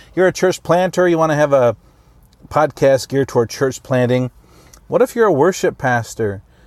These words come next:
You can have a podcast geared toward worship leaders or pastors. If you're a youth pastor or missions pastor, you can create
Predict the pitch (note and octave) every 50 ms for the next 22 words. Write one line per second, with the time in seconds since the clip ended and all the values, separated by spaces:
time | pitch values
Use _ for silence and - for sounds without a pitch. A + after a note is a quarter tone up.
0 | _ _ _ _ _ _ _ - C3 C3 B2 A#2 - - C3+ C3 B2+ - - C3+
1 | B2+ B2 G#2+ G#2 G2 A#2+ B2 A#2+ - - B2+ A#2+ G2+ G#2 A#2+ C#3 C3 - C#3 -
2 | - A#2+ A#2+ B2 A#2+ B2 B2 B2 A2 - - G2+ G2 F2+ - B2+ B2 B2+ B2 -
3 | - - B2 A#2+ A#2 - - _ _ _ _ _ - - - - - _ _ -
4 | D3+ D3 C3 A#2 A#2+ D3 E3 - - - D3+ C#3+ C#3+ D3 C#3 - - D3+ D3+ D3
5 | A#2+ G#2 C#3 C#3 - D3+ C#3+ - - D3+ C#3 C3+ C3+ A#2+ - B2 B2 A#2+ C#3 A#2+
6 | G#2+ - - B2+ B2+ B2+ B2+ -